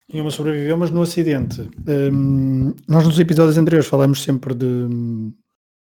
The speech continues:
de sobreviventes, entre aspas, eh, de jogadores que perderam, eh, o avião ou não embarcaram por, por várias razões, e neste caso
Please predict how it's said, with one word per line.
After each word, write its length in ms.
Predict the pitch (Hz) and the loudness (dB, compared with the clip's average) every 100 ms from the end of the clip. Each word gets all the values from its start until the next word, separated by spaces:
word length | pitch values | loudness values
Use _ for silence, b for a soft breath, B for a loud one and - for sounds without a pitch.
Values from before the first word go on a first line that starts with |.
| _ _ _ _ _ - | _ _ _ _ _ -10
de 80 | 123 | -4
sobreviventes, 760 | - 139 135 135 123 - - | 2 4 4 4 2 0 -4
entre 220 | 123 113 120 | -4 0 -2
aspas, 440 | 120 - 190 - - | -4 -10 -20 -18 -10
eh, 240 | 117 117 | -8 -8
de 380 | 113 123 117 117 | -10 -8 -6 -6
jogadores 480 | 117 117 117 117 117 | -6 -4 -4 -6 -8
que 240 | - - 120 | -14 -10 -10
perderam, 640 | - 120 117 117 113 110 _ b _ _ _ | -6 -6 -4 -4 -4 -8 _ b _ _ _
eh, 360 | 120 117 120 123 - | -6 -4 -6 -8 -2
o 160 | 117 | 0
avião 540 | 117 113 117 120 117 110 | 2 2 2 4 4 2
ou 100 | 113 | 2
não 180 | 117 | 2
embarcaram 580 | 117 117 117 120 113 110 | 2 0 0 0 2 0
por, 280 | 104 110 107 | -2 -4 -4
por 160 | 104 123 | -6 -8
várias 280 | 113 113 113 | -4 -2 -2
razões, 440 | 120 113 123 139 b b - | -4 -2 -2 -4 b b -6
e 60 | 123 | 0
neste 300 | 127 - - | 0 -2 -4
caso 420 | 123 120 120 | -2 0 -2